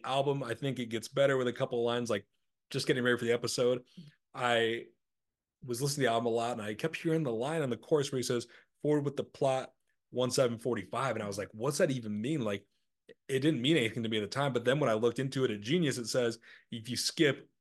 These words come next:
seventeen minutes, forty-five seconds, it gets to the part where, uh,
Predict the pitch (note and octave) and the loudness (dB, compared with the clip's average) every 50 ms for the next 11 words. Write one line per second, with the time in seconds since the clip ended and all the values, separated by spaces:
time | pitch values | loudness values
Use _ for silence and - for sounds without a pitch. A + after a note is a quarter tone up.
0 | _ _ _ _ _ _ _ _ _ _ _ - - D3+ C3+ B2+ A#2 - - C3+ | _ _ _ _ _ _ _ _ _ _ _ -2 0 2 2 2 0 -2 -2 -2
1 | B2 A#2+ A2+ A2+ G#2+ - - C#3 B2 B2 - - A#2 G#2 G2 - C#3+ C#3 A#2+ A#2+ | 0 0 0 0 -2 -2 -2 0 0 0 2 2 0 0 2 2 2 2 2 2
2 | G#2+ A2+ G#2+ A#2 A2 - A#2 G2+ - - A2+ A2 G2+ G2+ G#2 G2+ G2+ - _ _ | -2 -2 0 -2 -2 -2 -4 -8 -6 -4 -2 -2 -2 -4 -6 -8 -8 -10 _ _
3 | _ _ _ _ _ - A2 G2+ G2 F#2 | _ _ _ _ _ -10 -10 -8 -8 -8